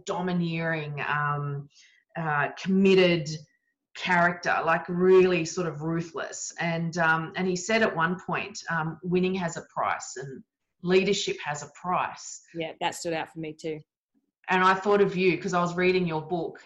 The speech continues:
Speaker 1: at that time when I was sort of watching that episode. Um, and yeah, I thought of you, and I wondered,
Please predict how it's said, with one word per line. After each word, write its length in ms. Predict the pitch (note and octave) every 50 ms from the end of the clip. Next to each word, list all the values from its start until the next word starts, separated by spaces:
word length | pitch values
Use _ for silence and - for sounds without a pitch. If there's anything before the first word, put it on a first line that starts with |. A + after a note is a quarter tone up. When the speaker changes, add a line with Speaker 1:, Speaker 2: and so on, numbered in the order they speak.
| -
Speaker 1:
at 160 | D#3+ E3+ E3+ -
that 180 | D#3+ - - -
time 340 | - G3 F3+ E3+ D#3+ D3 D3
when 80 | D3 C#3+
I 80 | C#3
was 220 | C#3 C#3+ C#3+ - -
sort 120 | - D#3 D3
of 80 | D3
watching 320 | D#3 - - - - D#3+ D#3+
that 140 | C#3+ C#3
episode. 720 | C#3 C3+ - E3+ E3+ - - C3 A2 E2+ C#2+ B1 - - F2+ - -
Um, 440 | D3+ D#3 D3+ D3+ D3 D3+ D3+ D#3 D#3+ - _ - - _ _ _ _ _ -
and 340 | F3 F3 F3+ F3 F3 F3
yeah, 300 | - F#3 F#3 G#3 - -
I 80 | - -
thought 300 | - - - F#3+ F#3+ F#3+
of 140 | F#3+ F3+ E3+
you, 200 | F#3 F#3 F#3 F3
and 100 | E3 E3+
I 120 | E3+ F3+ F3+
wondered, 640 | F#3 G#3 A3 A#3 A#3 A3 G#3+ G3+ F#3+ F3+ E3+ -